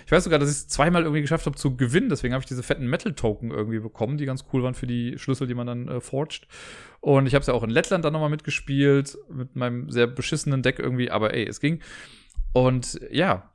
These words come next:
ich war dann leider irgendwann raus, also es war auch noch mit Corona und sonst was, irgendwann haben wir einfach nicht mehr weitergemacht. Also ich bin jetzt auch voll raus, was, in welchem Cycle wir gerade drin sind und welche neuen Fraktionen es gibt. Ich hab noch nie mal mit einer der neuen Fraktionen gespielt. Ich kenn nur die O G acht Fraktionen, die es da anfangs gab.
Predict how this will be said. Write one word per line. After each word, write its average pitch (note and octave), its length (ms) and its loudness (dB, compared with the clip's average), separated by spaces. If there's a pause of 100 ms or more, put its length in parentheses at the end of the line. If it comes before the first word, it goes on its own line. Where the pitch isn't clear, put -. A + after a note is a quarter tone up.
ich B2 160 -8
war D3 100 8
dann D#3 140 6
leider E3+ 240 8
irgendwann D3+ 260 2
raus, D3 320 4
also B2+ 160 2
es A#2+ 80 -8
war B2 120 -2
auch A#2+ 60 -2
noch A#2 120 -6
mit A#2+ 120 -10
Corona C#3 440 2
und B2 80 -4
sonst C3 200 0
was, - 380 -2
irgendwann A#2+ 480 -4
haben B2+ 100 0
wir B2 60 2
einfach A2+ 120 -2
nicht A2 120 -6
mehr G#2+ 80 0
weitergemacht. A2 480 2
Also G#2 100 -2
ich F#2+ 80 -10
bin A#2+ 120 0
jetzt A2 100 -4
auch - 80 0
voll C3 320 2
raus, A#2+ 320 2
was, - 280 -8
in - 420 -12
welchem A#2+ 260 2
Cycle B2 360 0
wir A#2 60 0
gerade A2 220 2
drin A#2+ 260 0
sind A#2 200 -2
und A#2+ 120 -6
welche A#2 220 0
neuen A#2 240 -2
Fraktionen A#2 440 -4
es A2+ 100 -8
gibt. - 180 -6
Ich A#2+ 160 -4
hab - 140 -4
noch A2+ 80 -2
nie C#3+ 180 0
mal C3 160 0
mit - 320 -8
einer A2+ 160 2
der G#2+ 80 4
neuen C3 220 2
Fraktionen G#2+ 360 -4
gespielt. G#2 240 -6
Ich - 80 -16
kenn A2+ 140 0
nur A#2+ 80 -2
die A#2 200 -4
O A#2+ 120 2
G A#2+ 260 -2
acht - 280 -6 (420)
Fraktionen, B2+ 400 0
die B2 80 0
es B2 100 -4
da A#2 120 0
anfangs A#2+ 320 -6
gab. A#2 320 2